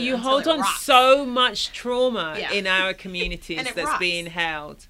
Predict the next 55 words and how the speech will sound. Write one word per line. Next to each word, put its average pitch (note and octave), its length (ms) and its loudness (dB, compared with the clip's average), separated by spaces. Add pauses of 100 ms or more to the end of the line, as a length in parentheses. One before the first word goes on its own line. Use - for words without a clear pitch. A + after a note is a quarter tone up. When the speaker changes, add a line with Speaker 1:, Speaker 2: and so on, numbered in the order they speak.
Speaker 1:
We A#3 160 -14
rot A#3 280 -8
from E3 120 -8
Speaker 2:
Yeah. C#3 240 -6
Speaker 1:
the G#3+ 80 -12
inside F#3+ 420 -14
when F3+ 160 -16
we F#3 120 -16
don't, F3+ 320 -18 (960)
when F#3 100 -18
we F#3+ 80 -16
don't F#3+ 180 -16
heal. - 400 -20 (2000)
It's - 240 -20
toxic. - 600 -20 (680)
And F3+ 160 -14
I F#3 60 -12
think G3+ 240 -16
so G3 160 -16
many G3 240 -16
of F#3 80 -16
us F#3 160 -18
are E3+ 160 -16
angry. F#3+ 460 -18 (1900)
Speaker 2:
We A#3+ 100 -4
have E4+ 140 -6
a D4+ 180 -6 (320)
Speaker 1:
We're G#3 160 -16
ang-, A3+ 240 -12
we C4 80 -10
have C#4+ 80 -8
a E4 60 -10
lot F4 180 -8
to D#4 60 -20
be C#4+ 180 -12
Speaker 2:
we G#3 140 0
Speaker 1:
angry - 0 -
Speaker 2:
have A3 320 6
a G#3+ 80 4
Speaker 1:
about. G#3+ 120 6
Speaker 2:
lot A#3 200 8
to B3+ 80 -6
be B3 80 2
angry A#3 320 6
Speaker 1:
I'm G3 60 2
Speaker 2:
about, F#3+ 180 6
Speaker 1:
about B3 80 2
Speaker 2:
so G#3+ 80 -2
Speaker 1:
to G3+ 40 -4
Speaker 2:
we, A3 120 4
Speaker 1:
say D4 120 0
Speaker 2:
yeah, A#3 280 4
Speaker 1:
there C4+ 200 0
Speaker 2:
we're, G#3 240 4
Speaker 1:
is, G3+ 60 -14